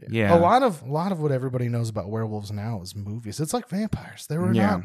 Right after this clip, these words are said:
Speaker 2: they weren't fun back in the day.
Speaker 1: No,
Speaker 2: They
Speaker 1: no,
Speaker 2: weren't,
Speaker 1: not at
Speaker 2: they
Speaker 1: all.
Speaker 2: weren't sexy.
Speaker 1: They were bestial and hideous and all kinds of other things. They weren't.
Speaker 2: Yeah. Anyway, so continuing in the trend of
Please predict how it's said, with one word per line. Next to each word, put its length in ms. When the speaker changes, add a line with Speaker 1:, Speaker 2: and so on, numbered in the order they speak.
Speaker 2:
they 140
weren't 240
fun 320
back 260
in 80
the 160
day. 220
Speaker 1:
No, 680
Speaker 2:
They 60
Speaker 1:
no, 80
Speaker 2:
weren't, 160
Speaker 1:
not 60
at 40
Speaker 2:
they 60
Speaker 1:
all. 100
Speaker 2:
weren't 280
sexy. 520
Speaker 1:
They 80
were 120
bestial 600
and 120
hideous 500
and 100
all 140
kinds 240
of 80
other 180
things. 320
They 140
weren't. 320
Speaker 2:
Yeah. 140
Anyway, 260
so 240
continuing 480
in 100
the 60
trend 280
of 180